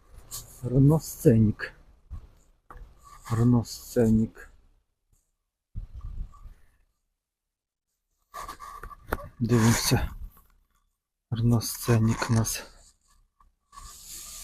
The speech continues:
дві тисячі сьомого року випуску.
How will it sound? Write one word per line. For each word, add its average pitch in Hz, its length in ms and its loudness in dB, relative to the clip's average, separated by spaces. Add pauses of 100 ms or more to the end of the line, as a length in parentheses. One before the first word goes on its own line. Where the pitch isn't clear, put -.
(640)
дві 123 120 0
тисячі 117 280 -4
сьомого 117 360 2
року 113 220 -2
випуску. 131 480 -4